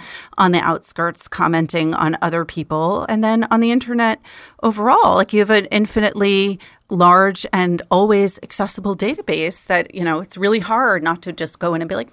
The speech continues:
"Hmm, let me just Google that person." I have a friend who, you know, periodically will say, like, "Hey, you remember what happened to so-and-so, like, someone we went to elementary school with?" <laughs> And it's like,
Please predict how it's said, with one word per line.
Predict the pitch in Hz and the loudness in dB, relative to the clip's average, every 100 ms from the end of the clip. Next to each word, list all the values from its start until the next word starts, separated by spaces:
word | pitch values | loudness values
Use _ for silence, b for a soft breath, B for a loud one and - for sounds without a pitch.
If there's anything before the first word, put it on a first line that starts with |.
| 466 | -8
"Hmm, | 392 254 202 180 | 0 0 0 -2
let | 202 311 | -4 -2
me | 302 | -2
just | 240 226 | -4 -8
Google | 190 165 160 | -8 -6 -6
that | 151 - | -6 -8
person." | - 156 - 143 - B B B B - | -10 -10 -10 -12 -16 B B B B -2
I | 202 | -2
have | 208 202 | 0 -2
a | |
friend | 196 208 208 220 | -2 -2 0 -2
who, | - - 190 175 170 175 B B B B | -4 -2 0 0 -2 -6 B B B B
you | 226 | -4
know, | 190 | -4
periodically | - 208 185 175 190 190 185 175 170 170 175 | -2 0 4 4 4 2 -2 0 0 -4 -2
will | 175 170 165 165 - - | 2 4 4 4 -2 -8
say, | - | -6
like, | 190 190 | -4 -4
"Hey, | - 277 | -2 0
you | 233 | 2
remember | 208 277 359 | 0 0 0
what | 294 | 0
happened | 226 220 202 | -2 -4 -4
to | |
so-and-so, | 185 170 175 180 226 | -2 -2 0 -2 -2
like, | 196 165 | -2 -4
someone | - 170 165 | -2 0 0
we | 165 | 0
went | 160 | -2
to | 190 185 | -2 -2
elementary | 175 165 202 233 165 | -2 -2 -4 -4 -6
school | - 165 | -4 -2
with?" | 165 - - | 0 -2 0
<laughs> | 208 | 2
And | 220 | 2
it's | - | 2
like, | 185 - | -4 -4